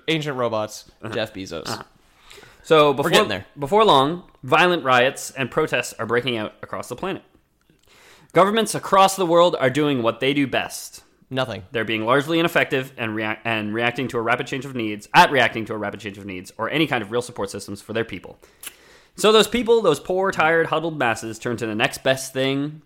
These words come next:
Speaker 2: the corporations.
Speaker 1: It's very cyberpunk.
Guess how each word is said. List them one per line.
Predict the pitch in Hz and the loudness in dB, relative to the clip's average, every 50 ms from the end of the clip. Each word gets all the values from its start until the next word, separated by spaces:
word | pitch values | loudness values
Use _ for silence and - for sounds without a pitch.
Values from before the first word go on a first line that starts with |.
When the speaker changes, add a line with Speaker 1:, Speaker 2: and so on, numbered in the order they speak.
| _ _ _ _ _ - _ | _ _ _ _ _ -12 _
Speaker 2:
the | 98 101 | -10 -8
corporations. | - 101 98 - 135 139 113 - - - - - - - - - _ _ _ _ _ _ _ _ _ _ _ - - - - - - - - _ _ _ _ _ _ _ _ _ - _ _ _ _ _ _ _ - | -8 -10 -8 -8 -6 -8 -8 -8 -10 -16 -20 -20 -20 -20 -20 -20 _ _ _ _ _ _ _ _ _ _ _ -20 -20 -20 -20 -20 -20 -20 -20 _ _ _ _ _ _ _ _ _ -20 _ _ _ _ _ _ _ -20
Speaker 1:
It's | 156 - | -4 2
very | 220 240 226 | 2 2 2
cyberpunk. | 220 - 190 160 143 135 131 - 123 98 95 95 | 2 2 2 2 2 2 0 -2 -2 -4 -4 -4